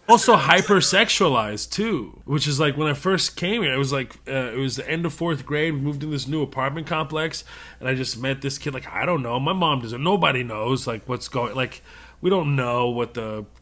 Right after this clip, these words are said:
culture is like fully. Like, we, there's a huge gap missing, <laughs> right? And so my friend's like, "Ah, my dad's gone. Uh, we can go look at his Playboy." And I was thinking, like,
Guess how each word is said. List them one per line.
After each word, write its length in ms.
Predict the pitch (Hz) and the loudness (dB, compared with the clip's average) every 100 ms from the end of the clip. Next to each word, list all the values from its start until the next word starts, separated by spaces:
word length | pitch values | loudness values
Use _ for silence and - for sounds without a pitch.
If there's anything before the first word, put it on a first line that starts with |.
| - | -12
culture 420 | 120 123 - 120 | -6 -4 -4 -6
is 160 | 113 104 | -6 -8
like 220 | 104 101 | -10 -12
fully. 260 | - 113 139 | -8 -6 -4
Like, 160 | 131 | -4
we, 300 | 131 135 135 | -2 -2 0
there's 240 | 135 123 135 | -4 -4 -4
a 100 | 127 | -2
huge 320 | 147 160 113 | -2 -4 -2
gap 320 | 135 151 - | -2 -2 -4
missing, 360 | 120 110 117 98 | -8 -8 -8 -4
<laughs> 60 | 143 | -2
right? 300 | 147 180 - - - - - | 0 -2 -6 -14 -14 -16 -4
And 160 | 135 | -2
so 80 | 139 | 0
my 100 | 165 | 0
friend's 320 | 147 175 147 | 0 -2 0
like, 300 | 151 147 - - | 0 -2 -4 -10
"Ah, 160 | 139 135 | -8 -6
my 140 | 123 | -6
dad's 400 | 107 131 151 139 | -6 -4 -2 -4
gone. 520 | 107 117 110 113 117 - - - - | -4 -4 -4 -6 -8 -14 -20 -20 -20
Uh, 460 | - 120 117 113 110 | -8 -2 -2 -2 -4
we 140 | 117 117 | -4 -6
can 160 | 131 | -4
go 460 | 131 127 120 120 104 110 113 | 0 2 2 0 -6 -12 -4
look 220 | 147 135 | -4 -2
at 60 | 123 | -6
his 100 | - | -6
Playboy." 680 | - 165 180 120 82 65 - - - - - | -2 2 2 0 -8 -16 -20 -20 -20 -12 0
And 100 | 151 | 2
I 120 | 208 | 4
was 180 | 208 - | 2 2
thinking, 420 | 170 147 160 151 | 0 0 0 0
like, 360 | 143 131 131 | 0 0 -4